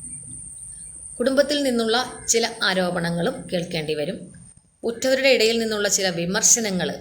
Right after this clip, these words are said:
ഇതൊക്കെ ഇവർക്ക് മനോവിഷമം കൂട്ടിക്കൊണ്ടിരിക്കുന്ന ഒരു സമയമാണ്.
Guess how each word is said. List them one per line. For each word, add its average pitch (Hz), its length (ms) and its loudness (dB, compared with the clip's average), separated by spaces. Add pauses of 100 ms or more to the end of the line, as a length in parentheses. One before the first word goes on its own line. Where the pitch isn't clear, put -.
(120)
ഇതൊക്കെ 196 560 -4 (880)
ഇവർക്ക് 196 260 0
മനോവിഷമം 202 840 0
കൂട്ടിക്കൊണ്ടിരിക്കുന്ന 185 1080 -4
ഒരു 170 120 -4
സമയമാണ്. 147 580 0